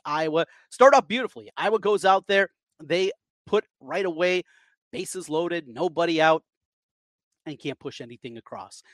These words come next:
Had a couple of other opportunities, and Brody Brecht, he was struggling with the command once again. When Brody's good, he's really good. When that command goes awry, though,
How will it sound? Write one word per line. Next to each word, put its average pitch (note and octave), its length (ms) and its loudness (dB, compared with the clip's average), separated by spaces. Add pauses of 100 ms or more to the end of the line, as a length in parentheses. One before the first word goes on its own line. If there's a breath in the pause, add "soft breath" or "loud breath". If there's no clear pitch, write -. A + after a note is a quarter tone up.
(120)
Had C#3 100 -8
a D3+ 60 -10
couple E3+ 300 -4
of D3+ 100 -6
other E3 340 2
opportunities, D#3 800 -4 (240 loud breath)
and D#3 220 -4
Brody E3+ 260 0
Brecht, D#3 340 2
he C#3+ 120 -12
was E3 140 -8
struggling D3 340 -6
with D#3 140 -6
the - 60 -16
command D3 360 -8
once D3 220 -6
again. A#2 240 -12 (320 soft breath)
When A3 240 4
Brody's A3 360 4
good, G#3 320 4
he's C3 280 -12
really D3 200 -2
good. G2+ 200 -16 (420)
When - 320 -6
that F3+ 280 2
command E3+ 340 -4
goes D3+ 200 -4
awry, D3+ 280 2
though, D3 260 0